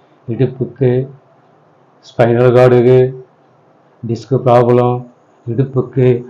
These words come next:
அடிவயிறுக்கு, கால் பாதத்துக்கு, தொடைக்கு,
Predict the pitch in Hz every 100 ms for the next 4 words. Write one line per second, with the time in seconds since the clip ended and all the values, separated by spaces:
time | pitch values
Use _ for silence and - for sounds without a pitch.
0 | - 117 131 123 123 120 120 127 127 127
1 | - _ _ _ _ _ _ 113 123 120
2 | 123 123 123 - 127 - 127 127 127 -
3 | _ _ _ _ _ _ _ _ _ _
4 | _ _ _ _ 120 113 127 120 - 123
5 | 123 127